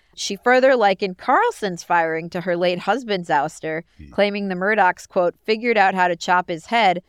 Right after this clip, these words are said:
Speaker 1: when he became too big." That's what the Murdochs did to Roger, Bill O'Reilly, Eric Bolling, and they did it to Tucker.
Speaker 2: It's an interesting inclusion of Eric
Speaker 1: Yes, <laughs>
Speaker 2: Bolling
Speaker 1: it really
Speaker 2: in that
Speaker 1: is.
Speaker 2: rundown.
Speaker 1: Yes. Elizabeth recalled a time when Rupert sought solace in my house after discovering then-wife Wendy Deng's alleged affair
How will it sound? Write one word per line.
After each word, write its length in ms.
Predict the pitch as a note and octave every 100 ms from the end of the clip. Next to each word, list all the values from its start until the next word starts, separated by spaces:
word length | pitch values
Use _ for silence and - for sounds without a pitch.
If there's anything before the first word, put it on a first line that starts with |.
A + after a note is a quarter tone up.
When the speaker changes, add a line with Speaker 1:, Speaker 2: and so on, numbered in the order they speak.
| _
Speaker 1:
when 140 | - F#3
he 80 | F3+
became 420 | F3+ F3+ F3+ F3
too 340 | - F3 E3+
big." 380 | D#3+ C#3 E2 - _ _ _ -
That's 280 | G#3+ C4 B3+
what 100 | B3
the 80 |
Murdochs 400 | G3 F3+ F#3 F3+
did 160 | - F3
to 100 | E3+
Roger, 420 | D#3+ E3+ F#3 F#3+ F#3
Bill 280 | - F3+ G3
O'Reilly, 600 | F#3+ E3 E3 E3 E3+ -
Eric 360 | F3+ G#3 _
Bolling, 480 | F3+ E3+ E3+ E3+ E3
and 120 | E3+
they 120 | E3
did 160 | E3 F3
it 100 | F3
to 80 | -
Tucker. 300 | - D#3 C3
Speaker 2:
It's 60 | C3+
an 0 |
interesting 340 | C#3 C3+ C#3
inclusion 460 | A#2 - B2+ A2 G#2
of 100 | G2
Eric 100 | G#3+
Speaker 1:
Yes, 380 | B3 F#3+ C3+
<laughs> 0 |
Speaker 2:
Bolling 160 | A2 E4+
Speaker 1:
it 40 | D4+
really 300 | E4+ C4+ A#3
Speaker 2:
in 40 | B3
that 160 | A3+
Speaker 1:
is. 40 | A2+
Speaker 2:
rundown. 220 | D#3 G#3
Speaker 1:
Yes. 340 | G#3+ E3+ A#2 - _ -
Elizabeth 520 | A3 C#4+ D#4+ D4+ C4+
recalled 440 | B3 D#4+ G#3 G#3
a 60 | A3
time 380 | - F#3 F#3 F#3
when 160 | F3+
Rupert 420 | G3 C4+ A3+ F#3+
sought 380 | - F#3+ F#3 -
solace 560 | - G#3 G3+ F#3 F3+ -
in 140 | F3+ F3
my 180 | E3+
house 440 | G3 A#3+ G#3 F#3 -
after 300 | F3+ F3+ F3
discovering 720 | F3+ - G3 G3 A3+ A3 G3
then-wife 580 | F#3+ G3 A3 F#3+ F3+ F3+
Wendy 300 | F#3 F#3 G#3+
Deng's 420 | F3+ F3 E3+ E3+
alleged 360 | E3+ E3+ F3 F#3
affair 460 | G#3 - E3+ E3